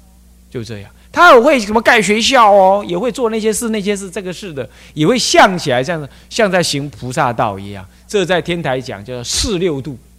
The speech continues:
事相上的六度。为什么会事相上六度？因为在理上他不知道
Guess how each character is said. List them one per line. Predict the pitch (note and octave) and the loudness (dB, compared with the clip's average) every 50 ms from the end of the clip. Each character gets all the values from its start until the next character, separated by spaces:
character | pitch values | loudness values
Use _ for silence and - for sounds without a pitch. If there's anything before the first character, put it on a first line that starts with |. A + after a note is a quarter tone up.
| - - - - - _ | -20 -20 -20 -20 -20 _
事 | - - - - F4 E4+ C#4+ C4 A3+ | -8 -4 -4 -2 -2 -2 -2 -2 -2
相 | - D#4+ D4 A#3+ A3+ G#3+ | 2 2 2 2 2 0
上 | - C#4 A#3+ G#3+ G3+ F#3 | 0 2 2 2 0 -2
的 | E3 E3 | -4 -2
六 | F3+ G3 E3+ C#3+ | -2 -2 -2 -4
度。 | C3 - D3 A2+ - - - _ - - - - - - | -6 -10 -12 -14 -14 -18 -20 _ -20 -20 -20 -20 -6 2
为 | G4+ G#4 F4+ | 2 2 4
什 | C#4 D4+ C#4 | 2 0 0
么 | D4 | 2
会 | F4 F4+ | 0 0
事 | C#4+ E4 F4+ | -2 2 2
相 | D#4+ D#4 | 2 4
上 | D#4 D#4 D4+ | 4 4 4
六 | D4+ D4 | 2 -2
度？ | - | -2
因 | F4 G4 | -6 -6
为 | G4 | -2
在 | G4 F#4 E4 | -2 0 0
理 | D4+ C4+ A3+ F#3+ F3+ F3+ | 0 0 -2 -2 -4 -4
上 | - E4+ D4+ C#4 | -2 -2 -2 -2
他 | C4 C4 | -4 -8
不 | G#3+ B3 | -8 -10
知 | G#3+ G3+ A3+ A3 | -14 -12 -12 -4
道 | G#3+ G#3+ D#3 - - - | -2 -2 -2 -4 -8 -20